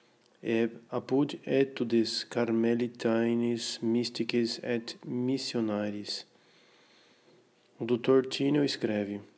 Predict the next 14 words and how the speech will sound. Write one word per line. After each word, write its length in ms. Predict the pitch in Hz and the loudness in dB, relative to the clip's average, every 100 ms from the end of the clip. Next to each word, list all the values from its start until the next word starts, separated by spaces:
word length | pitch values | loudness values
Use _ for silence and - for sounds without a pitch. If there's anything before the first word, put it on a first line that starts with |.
| _ - _ _ _ _ - - | _ -20 _ _ _ _ -20 -8
"À 80 | 131 | 2
medida 380 | 117 117 139 135 | 4 4 4 2
que 120 | 127 | 0
alguém 260 | 117 113 123 | 0 2 0
se 160 | - | 0
eleva 400 | 113 110 123 113 | 0 2 2 2
aos 160 | 110 107 | 0 0
estágios 600 | 107 - 110 113 110 107 | -2 -2 0 2 2 0
superiores 640 | 113 113 110 110 123 113 | -2 0 4 4 4 2
do 220 | 107 110 | 2 2
senti-, 600 | 101 - 110 107 - - | 0 -2 -2 -2 -6 -8
do 220 | - - | -4 -2
sistema 340 | 113 110 - 113 | -2 -2 0 2
nervoso, 640 | 110 101 113 117 120 110 | 0 0 2 2 2 -4